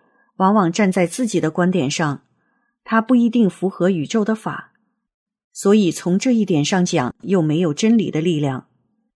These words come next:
那么在对别人说什么的时候，又加进了保护自己的东西，自己别受到伤害。也就是说，你说话的目的又不纯了。那么这样一来，使说出的话就非常的飘。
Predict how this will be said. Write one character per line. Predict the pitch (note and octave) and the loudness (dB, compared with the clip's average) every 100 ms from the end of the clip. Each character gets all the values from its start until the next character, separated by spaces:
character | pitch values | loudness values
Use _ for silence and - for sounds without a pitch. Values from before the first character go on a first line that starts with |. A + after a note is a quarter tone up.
| _ _ _ _ _ _ | _ _ _ _ _ _
那 | G#3 F#3+ | 0 2
么 | F3 | 2
在 | E3 G3+ | 0 0
对 | G#3 | 2
别 | F#3 E3+ | 2 2
人 | G3 G#3 | 2 0
说 | - A#3 | 0 0
什 | F#3+ | 0
么 | D#3 | 0
的 | F3 | 0
时 | E3+ D3 | -2 -4
候， | D3+ D#3 - - | -2 -4 -4 -2
又 | F#3 | -2
加 | E3 F#3+ | -2 -4
进 | F3 G3+ | -2 0
了 | E3 | 0
保 | C#3 D3 | -2 -4
护 | A#2+ B3 | -6 -4
自 | A3+ G3+ | -4 -4
己 | E3 | -6
的 | D3 | -4
东 | D3+ E3 | -2 -2
西， | D#3+ - C3+ _ _ _ _ _ - | -2 -4 -6 _ _ _ _ _ -10
自 | G#3+ | -4
己 | F#3+ D3+ | -4 -4
别 | D3 D#3 | -2 -2
受 | - G#3 | -2 -2
到 | D#3 | -2
伤 | - G#3 | -2 -4
害。 | G#3+ G3+ D#3+ - _ _ _ _ _ _ _ _ | -2 -4 -6 -10 _ _ _ _ _ _ _ _
也 | - F#3 | 0 0
就 | E3 G#3 | 2 0
是 | G3 | 0
说， | E3+ F#3+ F3 E3 | -2 0 2 2
你 | E3+ | 0
说 | D3+ - A3 | -2 -2 -2
话 | A#3+ | -2
的 | F3 | -2
目 | F#3 B3+ | 2 2
的 | G#3 E3+ | 2 0
又 | F3+ | 0
不 | D#3+ D#3+ | 0 -4
纯 | - C3 | -4 -2
了。 | D3+ C#3 - _ _ _ _ _ _ _ _ | -2 -2 -8 _ _ _ _ _ _ _ _
那 | - G3+ | 0 2
么 | F3+ D3 | 4 2
这 | - B3 | 2 2
样 | A3 | 2
一 | F3+ | 2
来， | F3 D3+ D#3 | 0 0 -2
使 | D#3+ - D3+ | -2 -4 -4
说 | - F3+ | -2 -4
出 | - | -2
的 | E3+ | -4
话 | C#3+ F#3 D3 | -4 -4 -6
就 | C#3+ D3+ | -4 -6
非 | - G#3+ | -4 -4
常 | G#3+ D3+ | -4 -6
的 | D#3+ | -6
飘。 | - G3 F#3 - | -4 -4 -4 -6